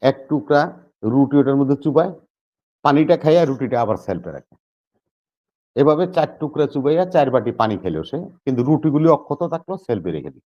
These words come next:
তখন ওই বিপ্লবী এসে ওই সেন্ট পিটার্সবার্গে দাঁড়াইয়া বলল,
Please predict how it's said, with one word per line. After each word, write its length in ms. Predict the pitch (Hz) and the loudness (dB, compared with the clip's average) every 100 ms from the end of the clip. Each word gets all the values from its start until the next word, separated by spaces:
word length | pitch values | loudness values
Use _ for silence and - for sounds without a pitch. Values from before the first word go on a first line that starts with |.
| _ _ _ _ _ _ _ _ _ _ | _ _ _ _ _ _ _ _ _ _
তখন 200 | 120 143 | 0 4
ওই 100 | 143 | 4
বিপ্লবী 480 | 113 139 127 135 127 | 2 0 0 0 2
এসে 360 | 123 120 135 104 | 0 2 0 0
ওই 100 | 98 | 0
সেন্ট 320 | 117 113 107 | -2 -2 -4
পিটার্সবার্গে 680 | 117 104 90 95 80 90 87 _ _ _ _ _ _ - | -4 -4 -2 -2 -2 -6 -10 _ _ _ _ _ _ -6
দাঁড়াইয়া 360 | 82 107 104 95 | 0 2 2 0
বলল, 320 | 90 80 | -4 -8